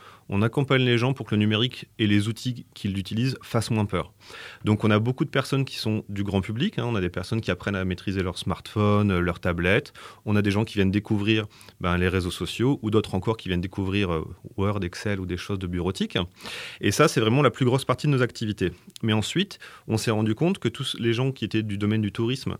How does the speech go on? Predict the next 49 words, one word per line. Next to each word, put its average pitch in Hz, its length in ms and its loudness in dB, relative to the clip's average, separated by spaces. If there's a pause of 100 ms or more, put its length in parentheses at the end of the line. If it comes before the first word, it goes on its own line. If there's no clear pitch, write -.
ainsi 101 240 -2
que - 100 -6
les 95 80 0
entrepreneurs 113 460 0
ou 113 40 2
les 101 100 -2
artisans, 110 420 -2 (540)
poussaient 151 240 0
pas 190 140 4
forcément 160 400 2
la 170 80 6
porte 156 320 -2
de 123 80 4
l'atelier, 127 500 2 (320)
alors 147 340 2
que, 170 220 4
ben, 117 240 2 (380)
eux 156 60 8
aussi 170 360 2
pouvaient 131 240 -2
peut-être - 240 0
être 135 160 -2
en 131 60 4
difficulté 123 580 0
sur 170 380 0 (380)
les 113 180 8
nouveaux 127 260 8
usages 120 380 4
du 104 80 2
numérique, 104 640 4
les 113 100 4
nouveaux 117 300 6
réseaux 101 260 4
sociaux 131 420 0
et 131 80 6
comment 113 220 2
mettre 107 240 0
en 104 40 2
valeur 120 340 4 (160)
l'image 107 320 2
de 113 80 4
leur 104 100 4
entreprise. 98 480 -2 (640)
Et 123 80 0
du 104 140 2
coup, 190 160 -2
c'est - 160 0
là 143 220 4
où, 139 120 2